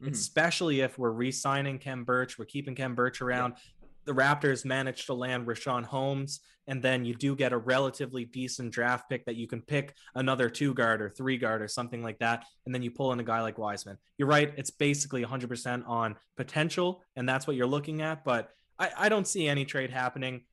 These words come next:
Speaker 2: and I'm of the camp, you might as well keep Siakam.
Speaker 1: Yep.
Speaker 2: Have a more normalized season.
Speaker 1: Then
Speaker 2: Let him try
Speaker 1: evaluate.
Speaker 2: again. Yeah, exactly.
Speaker 1: For sure. And I'm in the same boat. I don't think he gets traded, but let us know what you guys think in the comment section below.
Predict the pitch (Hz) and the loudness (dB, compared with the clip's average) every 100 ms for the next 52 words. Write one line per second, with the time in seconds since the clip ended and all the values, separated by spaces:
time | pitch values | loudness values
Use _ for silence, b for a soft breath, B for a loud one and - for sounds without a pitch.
0 | _ 156 170 185 170 151 147 143 143 - | _ 4 4 4 2 0 0 0 0 -4
1 | _ - 165 202 175 139 123 120 117 - | _ -2 2 2 2 0 -2 -2 -8 -6
2 | 113 95 - 101 _ - 113 170 175 156 | -8 -8 -12 -20 _ -12 0 2 4 4
3 | 151 143 127 131 135 131 123 120 117 - | 4 4 4 2 2 2 2 0 -2 -6
4 | 123 120 123 120 120 _ _ _ 127 147 | -8 -6 -4 -6 -8 _ _ _ 0 2
5 | 160 139 101 127 113 120 120 117 117 _ | 4 2 2 2 2 -2 -4 -4 -10 _
6 | _ - 98 - - 104 - - 87 - | _ -14 -14 -14 -12 -8 -8 -8 -14 -16
7 | _ 135 127 101 104 151 180 147 143 127 | _ -12 -10 -10 -4 -2 0 -2 -4 -8
8 | 110 107 107 127 131 117 110 107 98 - | -6 -6 -6 -6 -6 -10 -10 -12 -10 -8
9 | 135 127 151 147 B - 262 294 311 302 | -6 -4 -4 -6 B -2 0 0 -2 -2
10 | 285 220 156 151 123 127 139 135 127 131 | 0 0 -2 -6 -8 -6 -6 -6 -6 -8
11 | 139 113 110 131 165 165 | -8 -8 -2 2 4 2